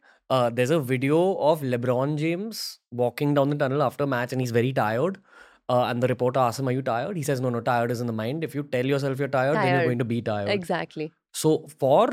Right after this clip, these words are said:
Speaker 1: world-class athletes, because you know your body so well, like, your body is your biggest weapon.
Speaker 2: Yes.
Speaker 1: So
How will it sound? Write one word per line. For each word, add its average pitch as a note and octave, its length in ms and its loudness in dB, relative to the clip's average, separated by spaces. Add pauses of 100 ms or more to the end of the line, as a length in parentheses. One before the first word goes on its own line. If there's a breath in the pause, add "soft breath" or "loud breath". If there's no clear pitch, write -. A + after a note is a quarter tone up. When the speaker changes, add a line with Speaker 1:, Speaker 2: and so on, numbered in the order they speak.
(120)
Speaker 1:
world-class D#3+ 640 4 (260)
athletes, D#3+ 500 -2 (1120 soft breath)
because D3 380 4
you A3+ 120 2
know F#3 100 4
your G3+ 160 4
body C#3 260 4 (140)
so D#3+ 300 4 (120)
well, A#2+ 180 4 (280)
like, C#3 160 2
your D#3 80 2
body C#3+ 240 4
is - 80 2
your - 100 0
biggest C3+ 280 0
weapon. G2+ 280 -6
Speaker 2:
Yes. - 640 -12 (100)
Speaker 1:
So - 280 2